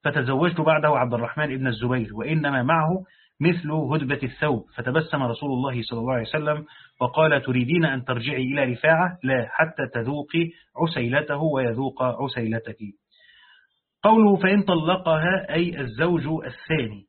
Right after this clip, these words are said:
"فلا جناح عليهما"، أي على الزوج الأول والزوجة بعد انقضاء العدة، "أن يتراجعا"، أي يرجع كل واحد منهما إلى صاحبه بنكاح جديد، إن ظن، أي رجوا، أن يقيم حدود الله الواجبة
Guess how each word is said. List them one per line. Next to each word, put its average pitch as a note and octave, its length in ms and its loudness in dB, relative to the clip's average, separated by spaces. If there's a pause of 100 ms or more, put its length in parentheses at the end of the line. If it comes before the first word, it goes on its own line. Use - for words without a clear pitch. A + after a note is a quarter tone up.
(160)
"فلا D#3+ 240 4
جناح B2+ 440 -2
عليهما"، A#2+ 680 -2 (120)
أي B2 100 -2
على C#3 180 0
الزوج D3+ 340 0
الأول A2+ 460 -2
والزوجة A#2+ 540 -2
بعد C3+ 260 2
انقضاء C3+ 380 0
العدة، C#3 360 -2 (460)
"أن F#3 40 4
يتراجعا"، C#3+ 760 2 (400)
أي C3+ 100 2
يرجع D#3 380 4 (300)
كل F3 180 4
واحد D#3+ 260 0
منهما B2+ 380 0
إلى B2 220 -2
صاحبه D3+ 360 0
بنكاح A#2+ 420 -2
جديد، B2+ 360 -2 (180)
إن G#3 180 6
ظن، E3 280 4
أي D#3 380 0
رجوا، B2+ 420 2 (300)
أن E3+ 60 2
يقيم D3+ 440 -2
حدود C#3+ 340 -2
الله G#2 220 -6 (840)
الواجبة D#3 760 2